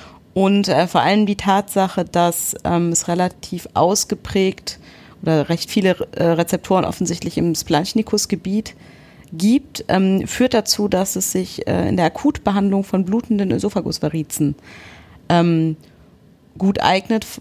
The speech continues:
von der reinen Wirkung her, ähm, weil es da einfach eine Vasokonstriktion und dann entsprechend weniger Blutung macht. Wobei man dazu auch sagen muss, dass, ähm,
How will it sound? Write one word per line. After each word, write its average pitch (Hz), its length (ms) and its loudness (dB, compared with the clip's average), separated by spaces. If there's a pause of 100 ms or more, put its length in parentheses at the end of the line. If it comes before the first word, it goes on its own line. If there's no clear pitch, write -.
(140)
von - 240 -2
der 170 380 2
reinen 175 680 0
Wirkung 214 360 0
her, 226 360 2 (760)
ähm, 175 420 0
weil 156 120 -2
es 180 100 -4
da 170 100 2
einfach 143 200 0
eine 180 160 0
Vasokonstriktion 175 880 -2
und 165 140 -2
dann 165 100 0
entsprechend 170 500 -2
weniger 170 280 2
Blutung 202 380 -2
macht. 233 240 -2 (460)
Wobei 170 320 2
man 175 200 2
dazu - 360 0
auch - 80 -2
sagen 185 400 0
muss, 185 200 -4
dass, 175 300 -4
ähm, 165 440 -2